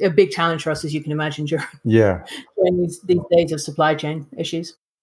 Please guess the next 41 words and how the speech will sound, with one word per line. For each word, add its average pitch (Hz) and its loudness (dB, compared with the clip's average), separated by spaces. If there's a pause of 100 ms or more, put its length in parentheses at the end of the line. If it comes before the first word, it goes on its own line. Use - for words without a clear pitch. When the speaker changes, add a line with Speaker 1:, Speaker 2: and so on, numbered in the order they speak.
Speaker 2:
And 120 4
do 123 4
you 127 6
see 139 4
this 131 4
as 110 4
a 104 4
initiative 107 0
that 104 0
you'll 104 0
continue 104 0
specifically 101 -2
with 95 -4 (100)
companies 98 0
on 98 0
a - 2
one-to-one 95 0
basis, 127 2
or 110 2
is 90 -2
this 101 0
something 101 -2
that 98 2
at 92 -6
some 101 2
point 98 0
you 98 0
may 95 2
have 95 2
some - -4
sort 98 0
of 92 -2 (400)
university 104 4
or 98 2
growers 98 0
university 92 -4
aspect 92 -6
to 95 -8
it 92 -8
as 98 -10
it, 92 -12